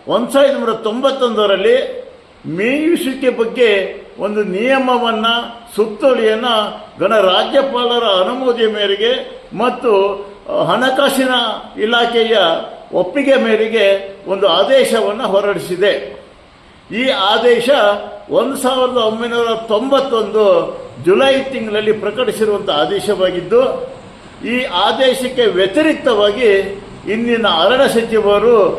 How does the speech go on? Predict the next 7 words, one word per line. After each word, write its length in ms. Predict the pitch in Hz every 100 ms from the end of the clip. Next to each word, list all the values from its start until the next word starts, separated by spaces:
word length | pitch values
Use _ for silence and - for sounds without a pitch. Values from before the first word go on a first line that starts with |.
| - - -
ಸುಮಾರು 520 | 214 233 240 233 226 190 185 - 139
ಮೂವತ್ನಾಲ್ಕು 720 | 175 240 247 247 247 220 214 196
ವರ್ಷಗಳ 520 | 226 - 285 269 240
ನಂತರ 400 | 214 196 180 226 196 185 - - -
ತದ್ವಿರುದ್ಧವಾದ 800 | 208 214 269 277 247 226 220 214
ಹೇಳಿಕೆಯನ್ನು 640 | 202 156 233 269 247 233
ಕೊಟ್ಟಿರುವುದು 920 | - 196 196 190 190 208 185 180 -